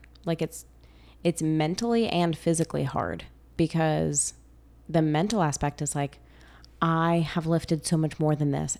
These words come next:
and this still feels heavy. And I've been back at it for, technically, I've been with Jim's program for five weeks. The first week was kind of like a, let's just ease into it, and I'm gonna do most of the program, but not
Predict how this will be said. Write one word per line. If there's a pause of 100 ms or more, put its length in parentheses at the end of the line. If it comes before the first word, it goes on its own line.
and
this
still
feels
heavy. (260)
And
I've
been
back
at
it
for, (840)
technically, (240)
I've
been
with (200)
Jim's
program
for
five
weeks.
The
first
week
was
kind
of
like
a, (200)
let's
just (100)
ease
into
it,
and
I'm
gonna (120)
do (640)
most
of
the
program,
but
not